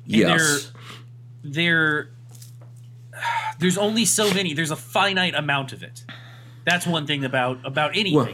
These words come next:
Speaker 1: is there's a finite amount of it.
Speaker 2: Yeah, so here's the thing, though, about that. A couple of things, I think, with the baseball cards. One, there are a finite amount, but those baseball cards can be easily, um, damaged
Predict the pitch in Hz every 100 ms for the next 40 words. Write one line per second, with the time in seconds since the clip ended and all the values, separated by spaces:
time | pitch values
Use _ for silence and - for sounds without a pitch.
0 | - 117 127 120 - 151 143 135 117 110
1 | 104 - - 160 156 - 165 147 190 196
2 | 170 143 160 156 107 98 95 90 98 -
3 | - - 156 156 123 123 113 107 98 104
4 | 92 95 92 92 95 - 78 - - -
5 | 127 143 120 117 120 143 135 120 113 110
6 | 92 95 127 - - - - - 110 110
7 | 156 113 135 160 - 131 110 - 107 101
8 | - 120 101 101 - 156 175 175 113 98
9 | 92 87 90 - - - - 101 92 90
10 | 90 87 82 - 110 104 113 123 151 -
11 | -